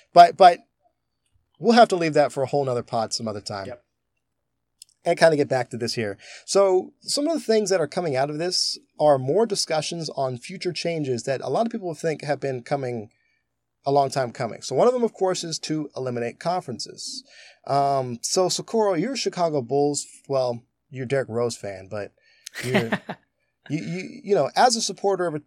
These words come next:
Speaker 1: of a team primarily in the Eastern Conference, I think it's fair to say,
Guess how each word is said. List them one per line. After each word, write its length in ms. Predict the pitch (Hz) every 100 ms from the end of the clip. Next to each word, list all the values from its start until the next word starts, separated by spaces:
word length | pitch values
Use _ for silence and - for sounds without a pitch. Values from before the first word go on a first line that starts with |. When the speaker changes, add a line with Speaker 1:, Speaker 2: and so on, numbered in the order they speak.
| -
Speaker 1:
of 160 | 156 151
a 80 | 147
team 540 | - 175 170 156 139 _ _ _ _ -
primarily 720 | 170 170 175 156 151 139 - _ _ 151
in 120 | 147
the 100 | 135 185
Eastern 380 | 220 - 165 147
Conference, 500 | - 185 202 170 139
I 80 | 123
think 220 | 135 120
it's 80 | -
fair 180 | 113
to 80 | 107
say, 300 | - 110 104